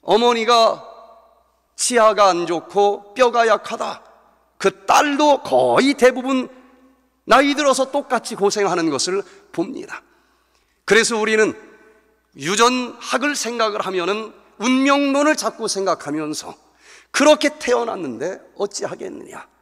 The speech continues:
체념하기가 쉬운 거예요. 그런데 하나님께서는 이렇게 기록을 하고 있습니다. 출애굽기 이십 장 오 절로 육 절에 보면은 "나 여호와 너의 하나님은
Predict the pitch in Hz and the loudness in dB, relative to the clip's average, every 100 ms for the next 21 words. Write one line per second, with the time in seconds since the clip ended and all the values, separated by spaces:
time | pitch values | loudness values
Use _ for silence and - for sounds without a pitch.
0 | _ _ _ _ _ - 262 277 285 254 | _ _ _ _ _ -8 -2 2 2 2
1 | 233 247 254 - 247 214 220 196 - - | 2 0 -2 -2 -6 -8 -8 -8 -10 -14
2 | - _ _ _ _ _ _ _ _ _ | -20 _ _ _ _ _ _ _ _ _
3 | _ 196 233 226 220 214 214 208 196 196 | _ 4 4 4 4 4 4 2 -2 -2
4 | 190 196 127 - - _ _ _ _ _ | 0 0 -2 -8 -20 _ _ _ _ _
5 | _ _ - 240 262 277 254 254 240 208 | _ _ 0 2 2 -2 -4 -4 -2 -2
6 | 214 226 - - - - - _ _ _ | -2 -8 -14 -20 -20 -20 -20 _ _ _
7 | _ _ - - 233 226 220 - 220 196 | _ _ -12 -4 0 0 -2 -4 -2 -2
8 | 175 202 220 226 - 233 214 185 - - | -2 -2 -2 -4 -2 2 2 2 -6 -16
9 | - 165 208 240 247 233 220 220 214 156 | -12 -2 0 0 2 0 0 -2 -4 -6
10 | 220 - 220 190 185 147 135 104 135 226 | -10 -6 -2 -2 -2 -6 -8 -8 -10 -12
11 | _ _ _ _ _ _ _ _ _ 143 | _ _ _ _ _ _ _ _ _ 2
12 | 175 214 226 214 220 190 214 220 208 190 | 6 6 4 4 2 4 4 6 6 2
13 | - 185 196 190 175 151 165 165 139 139 | 0 4 6 4 0 -2 0 0 0 -4
14 | 139 | -8